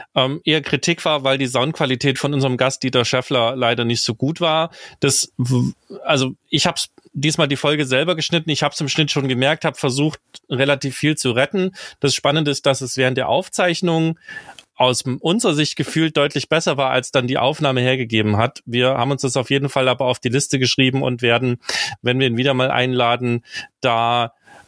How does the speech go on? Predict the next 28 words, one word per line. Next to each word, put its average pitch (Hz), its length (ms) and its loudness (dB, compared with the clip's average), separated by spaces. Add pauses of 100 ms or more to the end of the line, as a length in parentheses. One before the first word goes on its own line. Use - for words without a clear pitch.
(140)
versuchen, 151 840 0
quasi 131 520 0
dran 127 220 0
zu 131 140 -2
arbeiten. 156 400 2
Wir 123 100 2
wissen 156 200 0
noch 127 60 4
nicht 127 180 0
genau 113 260 0
wie, 151 160 2
aber 120 180 2
da 113 160 0
wird 131 140 -2
uns 117 140 -2
eine 113 100 2
Lösung 107 240 0
einfallen. 147 420 0
Also 131 160 -4
danke 156 300 0
auf 139 120 0
jeden 139 200 -2
Fall 135 160 0
auch, 127 260 -2 (100)
äh, 139 200 2
für 131 180 -2
dieses 156 360 0
Feedback. 139 500 0